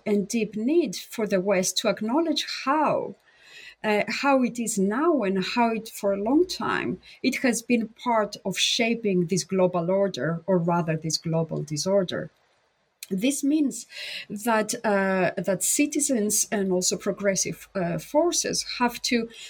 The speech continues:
make a, a, a stronger claim of how the West has to take responsibility for conditions of instability causing people's uprooting, as more often than not, these conditions are tied to histories of colonialism,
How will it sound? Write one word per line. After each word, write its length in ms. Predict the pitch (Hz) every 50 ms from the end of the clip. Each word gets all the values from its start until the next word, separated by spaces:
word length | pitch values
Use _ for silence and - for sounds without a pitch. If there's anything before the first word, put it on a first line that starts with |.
| - - _
make 400 | 208 220 220 214 220 220 - -
a, 260 | 208 196 190 185 180 175 -
a, 240 | 202 196 - - 208
a 60 | 196 180
stronger 520 | - - - - 285 311 339 330 330 294
claim 460 | 294 - - 202 175 165 160 175 180 -
of 160 | 208 190 - - - -
how 320 | 226 226 226 220 220 208 180 165
the 100 | 185 180
West 540 | 175 180 233 262 - 180 - - - - _ - - - _ _ - -
has 120 | 226 214 -
to 100 | - 240
take 280 | 226 - 214 208 208
responsibility 920 | 196 196 185 - - 196 196 180 - - 185 170 214 240 262 277 294 294 196
for 240 | 180 - - 208 196
conditions 720 | - - 220 202 180 - 220 220 196 - 190 185 180 - - -
of 160 | 208 185 -
instability 720 | 202 185 - - - 180 165 202 208 208 208 208 208 190 -
causing 480 | - - - 277 311 339 - 330 262 233
people's 440 | - - 208 185 - 151 165 -
uprooting, 640 | - 160 160 - 165 165 151 147 147 - 127 151 202 - _ _ _ _ _ _ - - - - _
as 140 | 214 214 -
more 240 | 233 233 269 285 254
often 380 | 214 208 214 - 226 202 175
than 240 | 160 175 170 180 190
not, 440 | 233 311 302 - - - - - - _ _ - - - - _ -
these 220 | 214 294 302 -
conditions 580 | - 311 269 247 240 226 226 - 240 214 196 - -
are 140 | - 202 190
tied 340 | 185 - - 220 208 202 196
to 240 | - - - - -
histories 540 | - - 180 - - - 180 175 170 -
of 160 | - 151 - _
colonialism, 840 | - 165 175 214 254 277 285 285 269 262 269 269 254 262 269 -